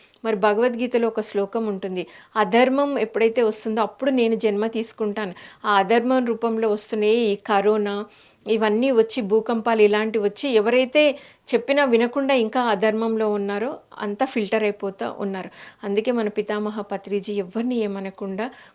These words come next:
"ముందు మీరు శ్వాస మీద ధ్యాస పెట్టండి." మీరన్నట్టు ఎప్పుడైతే మనల్ని మనం తెలుసుకుంటామో అప్పుడు మనమే మనకి ఏదైతే సరికాదో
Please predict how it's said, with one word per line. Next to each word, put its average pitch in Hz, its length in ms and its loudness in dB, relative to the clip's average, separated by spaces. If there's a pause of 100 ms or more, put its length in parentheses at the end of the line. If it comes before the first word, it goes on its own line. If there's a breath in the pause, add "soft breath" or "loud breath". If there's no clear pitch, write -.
(100)
"ముందు 254 200 -2
మీరు 254 240 2
శ్వాస 196 420 -4
మీద 208 220 0
ధ్యాస 196 300 -2 (100)
పెట్టండి." 190 500 -4 (280 loud breath)
మీరన్నట్టు 214 540 2
ఎప్పుడైతే 247 340 4
మనల్ని 247 360 4
మనం 269 240 0
తెలుసుకుంటామో 262 880 0 (420 soft breath)
అప్పుడు 262 200 2
మనమే 240 560 2 (120)
మనకి 208 420 0
ఏదైతే 220 440 6
సరికాదో 214 680 0